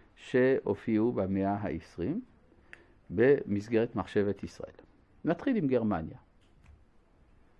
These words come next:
אה, יש מספר דמויות בגרמניה שהם חלקן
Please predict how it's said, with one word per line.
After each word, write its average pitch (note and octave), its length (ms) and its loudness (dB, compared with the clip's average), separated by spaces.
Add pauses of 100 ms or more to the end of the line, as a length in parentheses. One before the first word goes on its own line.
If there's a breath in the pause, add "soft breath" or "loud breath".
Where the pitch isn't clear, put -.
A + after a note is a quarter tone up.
(580 soft breath)
אה, A2 460 4
יש F3+ 200 2
מספר D#3+ 340 4
דמויות A2+ 560 -2 (400)
בגרמניה F3 640 0
שהם C#3 560 4
חלקן B2+ 600 2